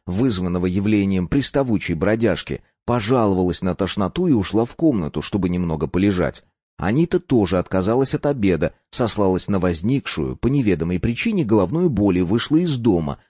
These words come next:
оставив Кончиту одиноко сидеть за накрытым столом. Голова не болела нисколько, просто Анита надумала воспользоваться паузой и пройтись до той рощицы, о которой говорила Сильвия. Возможно, где-то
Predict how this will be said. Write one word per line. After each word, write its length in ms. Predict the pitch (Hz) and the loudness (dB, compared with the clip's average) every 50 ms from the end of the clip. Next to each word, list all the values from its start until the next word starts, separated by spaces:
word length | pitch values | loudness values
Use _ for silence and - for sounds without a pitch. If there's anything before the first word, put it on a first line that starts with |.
| _ - | _ -4
оставив 460 | 92 98 - - 92 87 85 78 - | -2 -2 0 0 0 -2 -2 -2 -2
Кончиту 520 | - 82 87 85 - - 196 190 - 143 | -4 -4 -2 -2 -4 -4 -4 -2 0 2
одиноко 500 | 107 92 78 85 87 110 156 170 - 151 | 2 2 0 0 0 0 0 0 0 -2
сидеть 460 | - - 101 73 67 82 85 - - _ _ _ - | -2 -2 -4 -2 -2 -4 -4 -4 -8 _ _ _ -4
за 180 | 95 101 113 | -2 -2 0
накрытым 480 | 104 87 - - 87 80 - 78 76 73 | 0 -2 -2 -2 -4 -4 -4 -4 -8 -8
столом. 480 | - - 87 82 82 78 60 - 50 - _ _ _ _ _ _ _ _ _ | -4 -2 0 0 0 0 -2 -6 -10 -16 _ _ _ _ _ _ _ _ _
Голова 420 | 107 98 135 135 139 147 185 208 | -4 0 2 2 2 2 2 2
не 100 | 202 180 | 0 0
болела 380 | 127 98 95 107 139 156 151 143 | 0 2 2 2 2 2 2 2
нисколько, 840 | 139 135 135 127 - - - - 135 117 87 - - 69 - - _ _ _ _ | 2 0 -4 -6 -8 -10 -4 0 0 0 0 -2 -4 -8 -10 -10 _ _ _ _
просто 340 | 110 117 107 - - 87 | -2 -2 0 0 -2 -2
Анита 420 | 80 85 95 120 156 156 - 98 85 | -2 0 0 0 0 0 0 -2 -2
надумала 580 | 78 71 71 69 85 143 170 160 123 101 80 | -2 -4 -6 -4 -2 0 0 2 2 2 0
воспользоваться 680 | 73 80 - - - 110 92 71 76 73 71 - - - | 0 -2 -4 -2 0 0 0 0 -2 -4 -4 -6 -8 -6
паузой 560 | - 101 101 110 123 127 113 139 143 117 - _ _ _ _ | -2 0 2 2 2 2 2 0 0 0 -2 _ _ _ _
и 120 | 151 165 | -2 0
пройтись 580 | - - 135 123 123 - - - 220 214 175 131 | 0 2 2 2 0 0 -2 -4 -4 -4 -4 -2
до 180 | 120 147 135 | -2 -2 -4
той 240 | - _ 180 196 208 202 | 0 _ 0 0 2 2
рощицы, 540 | 202 185 135 - - - 92 82 - - | 4 2 2 2 0 -4 -6 -6 -2 -2
о 100 | 82 69 | -2 -2
которой 400 | - 78 82 - 131 147 143 131 | -2 -4 -4 0 2 2 2 2
говорила 460 | 104 101 104 87 80 78 85 92 98 92 | 2 2 2 2 2 2 2 2 0 0
Сильвия. 600 | - - - 156 156 110 82 67 65 57 52 - - _ _ _ _ _ _ | 0 -4 -2 -2 0 0 0 -2 -4 -6 -8 -10 -14 _ _ _ _ _ _
Возможно, 720 | 69 76 104 104 90 85 104 113 135 135 104 76 85 80 73 | -4 -2 -2 -2 0 -2 -2 0 0 0 0 -2 -2 -6 -6
где-то 420 | 78 80 104 104 - - 80 | -4 -2 -2 -2 -2 -2 -6